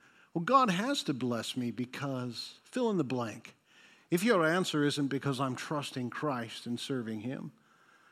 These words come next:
then your answer is wrong. The blessing of God comes because we are His children. By the way, what does it mean to bless? You know, the word bless. "God has blessed me."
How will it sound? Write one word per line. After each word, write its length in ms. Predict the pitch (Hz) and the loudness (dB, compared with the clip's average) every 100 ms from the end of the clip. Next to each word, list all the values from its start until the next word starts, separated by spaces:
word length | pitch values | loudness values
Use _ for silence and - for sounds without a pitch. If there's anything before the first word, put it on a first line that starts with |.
| _ _ _ _ - | _ _ _ _ -6
then 120 | 127 | -4
your 180 | 123 127 | -2 -2
answer 460 | 131 127 - 117 | -2 -2 -4 -6
is 140 | 113 107 | -6 -6
wrong. 500 | 120 110 104 104 92 - _ _ _ _ _ _ _ _ _ _ _ _ | -6 -6 -8 -12 -14 -20 _ _ _ _ _ _ _ _ _ _ _ _
The 80 | - | -10
blessing 540 | 131 156 185 - 190 | -2 0 0 0 0
of 140 | 143 127 | 0 0
God 400 | 151 160 147 123 | 0 0 0 -4
comes 420 | - 147 143 127 | -4 0 0 -2
because 400 | 135 127 139 - | -6 -4 -4 -2
we 140 | 147 | -2
are 180 | 135 131 | 0 -2
His 200 | 117 123 | -4 -6
children. 840 | - - - 147 123 98 104 98 - _ _ _ _ - - _ | -4 -4 -2 -2 -2 -6 -10 -12 -18 _ _ _ _ -20 -20 _
By 100 | - | -2
the 80 | 208 | 2
way, 180 | 170 147 | 4 4
what 120 | 156 | 4
does 100 | 208 | 2
it 80 | 170 | 2
mean 220 | 147 147 | 4 4
to 80 | 131 | 4
bless? 680 | 117 123 113 87 - - - _ _ _ _ - | 0 -2 -2 -6 -8 -8 -10 _ _ _ _ -12
You 140 | 120 | -8
know, 280 | 131 - 170 - _ _ _ - | -6 -6 -8 -12 _ _ _ -8
the 40 | |
word 300 | 185 175 127 | -2 -2 0
bless. 400 | 123 120 110 - | 0 -2 -2 -6
"God 260 | - 220 175 | 0 2 2
has 220 | 185 127 | 0 -2
blessed 580 | 117 135 147 131 - 113 | -2 0 0 0 -4 -6
me." 280 | 101 101 | -8 -10